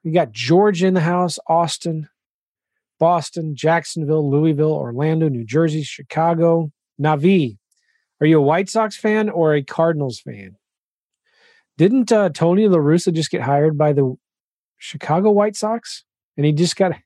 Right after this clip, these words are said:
he was arrested for D-, D U I, D W I or whatever. He used to be the manager for the Cardinals. Richard from L A.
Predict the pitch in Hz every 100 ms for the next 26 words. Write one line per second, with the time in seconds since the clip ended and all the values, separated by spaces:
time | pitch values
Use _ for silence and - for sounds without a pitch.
0 | _ _ _ _ _ - 156 151 131 151
1 | 170 190 160 147 131 160 170 151 156 170
2 | 165 156 170 175 143 _ 165 160 165 175
3 | 175 175 165 104 - _ _ _ _ _
4 | _ _ _ _ _ _ - - - -
5 | _ _ _ _ 131 147 131 135 170 170
6 | 175 147 147 147 147 139 - 123 113 147
7 | 143 117 139 - _ _ _ _ _ _
8 | _ _ _ _ _ _ _ _ _ _
9 | 156 254 - 247 220 196 226 240 277 233
10 | 101